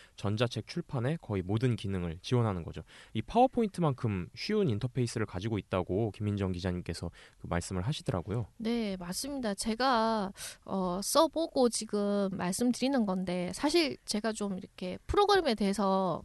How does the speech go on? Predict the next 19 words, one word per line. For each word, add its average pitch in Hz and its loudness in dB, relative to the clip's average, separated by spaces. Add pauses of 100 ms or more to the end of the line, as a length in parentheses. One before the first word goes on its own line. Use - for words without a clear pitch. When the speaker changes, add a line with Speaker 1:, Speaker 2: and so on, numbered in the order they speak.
(200)
Speaker 2:
처음 392 4
쓰는 320 0
프로그램에 254 -4
대해서 196 -4
부담감을 262 -4
되게 233 -4
많이 202 -2
갖고 190 -8
있어요. 180 -4
근데, 240 -2 (540)
어, 226 2
나무 311 4
퍼프트리 392 4
에디터는 220 0
열어보니까 247 0
딱 214 -6
열자마자 254 4
인터페이스를 277 0
딱 208 -4